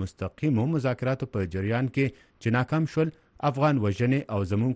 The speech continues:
په بې ګناه خلکو یې خپلو تروریستي بریدونو ته په شدت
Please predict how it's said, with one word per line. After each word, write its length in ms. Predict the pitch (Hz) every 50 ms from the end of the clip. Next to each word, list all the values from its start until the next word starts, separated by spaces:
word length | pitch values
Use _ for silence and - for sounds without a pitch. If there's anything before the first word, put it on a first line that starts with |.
| - -
په 160 | 101 95 87
بې 100 | 82 95 95 87
ګناه 320 | 95 98 107 107 101 - -
خلکو 300 | 143 147 156 131 - 104
یې 280 | 92 92 110 117 127 -
خپلو 380 | - - - 143 143 127 127 135 131 - - _ _ _ - -
تروریستي 480 | 120 120 127 127 123 - - - 156 147 127
بریدونو 460 | 98 98 107 107 92 110 120 131 131 127 -
ته 160 | 127 127 135 - -
په 140 | 104 101 98
شدت 400 | - 98 95 90 113 113 110 -